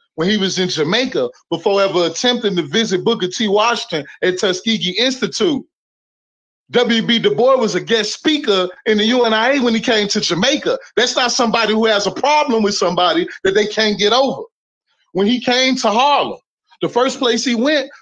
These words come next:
was N double A C P and had a very long meeting with W B Du Bois, 'cause he said when he was down there in Jamaica, "Man, you ever come up there,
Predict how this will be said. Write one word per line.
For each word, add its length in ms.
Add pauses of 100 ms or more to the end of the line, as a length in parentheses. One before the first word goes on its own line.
was 140
N 180
double 260
A 120
C 220
P 460 (260)
and 120
had 180
a 100
very 300
long 420 (340)
meeting 760 (840)
with 240
W 320
B 160
Du 100
Bois, 260
'cause 180
he 80
said 260
when 120
he 60
was 100
down 260
there 120
in 60
Jamaica, 400
"Man, 180
you 120
ever 160
come 240
up 180
there, 220